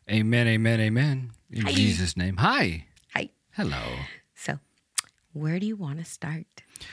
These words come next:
Speaker 1: So, where did we leave off? Okay, so we talked about parents, godparents, and then we talked about, um, a specific, more detailed analysis of,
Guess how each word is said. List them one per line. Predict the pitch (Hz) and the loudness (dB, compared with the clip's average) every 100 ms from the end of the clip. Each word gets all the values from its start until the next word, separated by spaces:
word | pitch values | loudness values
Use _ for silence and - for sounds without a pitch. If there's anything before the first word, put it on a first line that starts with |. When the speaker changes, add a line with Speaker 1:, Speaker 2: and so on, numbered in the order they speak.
| - - | -18 -12
Speaker 1:
So, | - - 165 143 135 - - - | 0 2 2 2 -2 -8 -10 -2
where | 151 | -2
did | 151 | 0
we | 135 | 0
leave | 110 98 | 0 0
off? | 85 76 - | -4 -8 -8
Okay, | 113 101 | -6 -4
so | 95 104 | -4 -4
we | 104 | 0
talked | 143 156 | 0 0
about | 147 139 123 127 - _ - - - - - - _ _ _ _ _ _ _ | 0 2 4 2 -4 _ -20 -20 -20 -20 -20 -20 _ _ _ _ _ _ _
parents, | 139 147 147 - | 2 2 0 0
godparents, | 135 127 131 123 120 117 - | 0 2 2 4 2 0 -4
and | 139 113 110 | -2 0 2
then | 110 | 0
we | 110 | 0
talked | 110 107 - | 0 -2 -2
about, | 101 107 104 101 - | 0 2 2 0 -4
um, | 110 92 92 92 92 98 113 - - _ 104 | -2 0 0 0 -4 -6 -10 -20 -20 _ -6
a | |
specific, | - 127 - 127 117 - 98 | 0 0 2 0 -2 -4 -6
more | 120 110 | 0 0
detailed | 90 120 113 113 110 110 104 | 2 0 2 2 2 0 -2
analysis | 107 110 104 104 - 101 | 2 4 4 2 0 0
of, | 95 98 95 95 92 - | 2 2 2 0 -2 -6